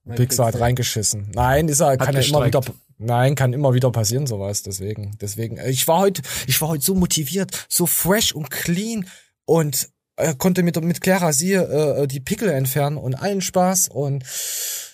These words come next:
Speaker 2: ja, und dann, äh, wurde es jetzt immer später und ich bin gerade echt müde,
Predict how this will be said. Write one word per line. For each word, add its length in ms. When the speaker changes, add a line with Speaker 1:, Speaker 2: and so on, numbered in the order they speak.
Speaker 2:
ja, 320
und 140
dann, 260
äh, 320
wurde 160
es 80
jetzt 160
immer 160
später 340
und 80
ich 140
bin 200
gerade 320
echt 320
müde, 380